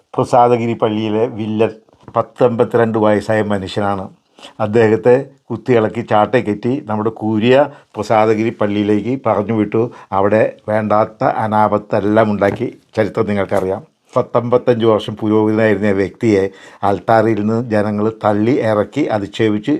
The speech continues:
ഇറക്കി വിടേണ്ട ഒരു സിറ്റുവേഷൻ വന്നു. അച്ഛന്മാർക്ക് കൊണ്ട് പൂതവേലിക്ക് അങ്ങനെ പറ്റിയിട്ടുണ്ട്. പള്ളി കയറ്റാതെ തിരിച്ചു പോരേണ്ട ഗതികേട് വന്നിട്ടുണ്ട് മൂഴിക്കുളം പള്ളിയിൽ. അതുപോലെ തന്നെ ഇതിപ്പോൾ നടന്നുകൊണ്ടിരിക്കുന്നത് നമ്മുടെ, എ, ഫാദർ ജോർജ് മൂഞ്ഞേലി എന്ന് പറയുന്ന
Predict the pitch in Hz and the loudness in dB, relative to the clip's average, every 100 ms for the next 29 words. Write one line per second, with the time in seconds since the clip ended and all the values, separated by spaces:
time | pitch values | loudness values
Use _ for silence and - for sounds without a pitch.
0 | 113 127 110 107 120 104 104 98 110 101 | -2 0 0 0 -2 0 0 0 -2 -2
1 | 98 - 110 98 101 95 92 - _ _ | -6 -6 -6 -6 -8 -8 -10 -14 _ _
2 | - 139 127 127 120 131 107 113 117 120 | -4 -2 2 0 2 -2 -2 0 4 6
3 | 120 107 120 117 110 104 107 101 101 117 | 4 4 2 2 2 2 -2 -2 -2 -4
4 | - _ _ _ _ _ _ 117 113 110 | -6 _ _ _ _ _ _ -2 0 2
5 | 113 107 104 107 107 90 104 98 101 95 | 2 2 0 0 -4 -4 -2 0 0 0
6 | 98 98 98 90 92 90 98 - _ _ | 0 0 0 -2 -6 -6 -8 -8 _ _
7 | _ 120 113 101 98 95 90 95 92 - | _ -2 0 2 0 0 -2 -2 -4 -8
8 | _ _ - - - 123 131 131 123 113 | _ _ -20 -12 -2 2 4 4 2 2
9 | - 147 135 120 110 113 113 104 101 101 | 2 2 2 2 2 0 -2 -2 -4 -2
10 | 104 110 101 98 104 107 - - - 101 | 0 0 -4 -2 -2 -2 -8 -16 -8 -6
11 | - 107 110 101 95 107 120 113 117 143 | 0 2 2 0 2 6 6 4 0 -4
12 | 113 107 110 110 117 113 131 117 107 110 | -4 -8 -6 -2 0 0 -2 -2 -2 0
13 | 104 101 | 0 0